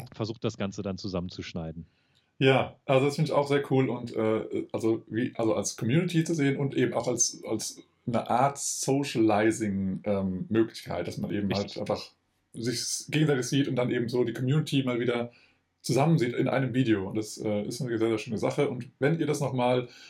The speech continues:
Speaker 2: wenn ihr zu Hause eine, eine tolle Tanzband habt, könnt ihr auch die noch mal mit unterstützen und dann einfach fragen, ob, ob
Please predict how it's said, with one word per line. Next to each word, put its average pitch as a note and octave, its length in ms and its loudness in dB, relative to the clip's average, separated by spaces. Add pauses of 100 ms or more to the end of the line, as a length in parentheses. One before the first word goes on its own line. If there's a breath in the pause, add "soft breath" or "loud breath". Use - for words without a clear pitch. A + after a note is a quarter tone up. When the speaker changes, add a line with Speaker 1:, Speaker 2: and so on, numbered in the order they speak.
(100)
Speaker 2:
wenn C3 120 0
ihr B2+ 160 2 (240)
zu A2 160 -2
Hause C#3+ 300 4
eine, A#2+ 280 -2
eine A2 440 0 (360)
tolle A#2+ 360 0 (120)
Tanzband C3 560 0
habt, - 300 -2 (340 loud breath)
könnt C3 180 2
ihr C3 120 4
auch - 220 -2
die E3+ 140 4
noch D#3+ 180 2
mal B2+ 340 2
mit C#3 160 0
unterstützen D3 500 2
und C3 160 -4
dann C3 120 0
einfach B2+ 200 -2
fragen, B2+ 340 2
ob, B2 120 -8 (280)
ob - 200 -4